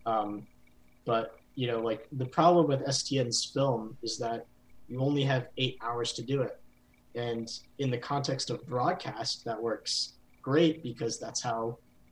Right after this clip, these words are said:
that's how real world broadcasts work. But real world films take years to make. Um, so condensing it all into eight hours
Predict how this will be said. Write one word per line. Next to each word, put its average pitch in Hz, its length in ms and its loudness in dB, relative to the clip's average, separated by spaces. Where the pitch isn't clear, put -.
that's 127 200 -6
how 120 140 0
real 120 340 2
world 117 320 2
broadcasts 117 680 -4
work. - 280 -2
But 117 420 -6
real 127 380 4
world 123 300 0
films 127 800 0
take - 380 -4
years 131 420 4
to 110 100 -4
make. - 260 -12
Um, 101 440 -6
so 110 540 0
condensing 156 540 4
it 151 80 6
all 156 180 8
into 156 240 2
eight 127 200 -2
hours 135 760 2